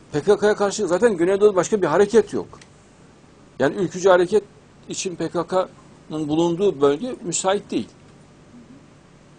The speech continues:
Yani çok, e, gizli ve çok zayıf bir müc-, şey oluyor. Mesela Diyarbakır'da falan güçlüler maşallah ama Mardin'de, Siirt'te, efendim, diğer illerde benim bildiğim o kadar güçlü olamıyorlar.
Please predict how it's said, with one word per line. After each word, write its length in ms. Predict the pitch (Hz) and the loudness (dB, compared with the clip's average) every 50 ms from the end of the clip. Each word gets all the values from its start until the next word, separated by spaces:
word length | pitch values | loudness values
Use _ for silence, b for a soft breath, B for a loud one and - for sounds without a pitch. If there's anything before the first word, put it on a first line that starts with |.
| - - | -10 -6
Yani 240 | 143 131 123 117 117 - | -4 -4 -4 -4 -8 -6
çok, 160 | - 262 277 | -6 -8 -8
e, 760 | - - - - - - - - - - - - - - 147 135 117 - - 92 - - 226 214 202 - - - - - - - - - - | -8 -14 -20 -20 -20 -20 -20 -20 -20 -20 -20 -16 -12 -8 -8 -8 -8 -8 -10 -10 -10 -10 -10 -12 -14 -20 -20 -20 -20 -20 -20 -20 -20 -20 -14
gizli 420 | - 170 185 185 180 180 185 190 180 | -8 -6 -6 -4 -4 -6 -6 -4 -2
ve 120 | 196 180 | -4 -4
çok 300 | 175 - 208 214 - - | -4 -4 -6 -8 -8 -6
zayıf 320 | - - 170 226 226 - - | 0 2 2 2 2 0 -4
bir 80 | 160 | -4
müc-, 340 | 151 139 131 123 107 110 - | -4 -4 -4 -6 -6 -8 -10
şey 160 | - - 127 | -8 -4 -2
oluyor. 180 | 113 101 101 104 | -2 -2 -2 -4
Mesela 200 | 113 117 143 143 | -6 -6 -4 0
Diyarbakır'da 480 | 147 156 147 135 139 131 143 139 139 | 2 2 2 2 0 -4 -4 -4 -6
falan 220 | 131 139 143 139 143 | -4 -4 -4 -2 -2
güçlüler 320 | 147 143 - - 185 156 | -4 -6 -6 -4 -6 -4
maşallah 300 | 120 107 107 - - 202 | -4 -4 -6 -6 -6 -6
ama 220 | 262 226 143 101 - B B B B B B B B B B B B - | -6 -6 -6 -8 -8 B B B B B B B B B B B B -4
Mardin'de, 560 | - 160 156 156 156 139 147 147 139 135 139 | 0 2 2 2 2 0 -2 -2 0 0 0
Siirt'te, 580 | 127 - - - 151 147 139 123 - - - 139 | -2 -2 -4 -4 -2 -2 -2 -2 -6 -6 -2 -2
efendim, 680 | 131 127 131 135 139 127 123 117 117 120 120 120 123 127 | -2 -2 -2 -4 -4 -2 -2 -2 -2 -4 -6 -6 -6 -2
diğer 180 | 131 139 147 147 | 0 2 2 2
illerde 500 | 143 127 120 117 117 117 - 208 202 175 | 0 0 0 0 -2 -2 -2 -4 -4 -4
benim 200 | 151 143 143 139 | -4 -4 -4 -4
bildiğim 300 | 131 123 139 170 226 202 | -4 -4 -4 -4 -6 -6
o 80 | 156 | -6
kadar 140 | 117 160 185 | -4 -4 -4
güçlü 300 | 175 156 131 - - 214 | -4 -4 -4 -4 -2 -2
olamıyorlar. 600 | 202 220 214 185 135 110 98 95 95 90 - - | 0 0 0 0 -2 -4 -6 -8 -10 -14 -16 -18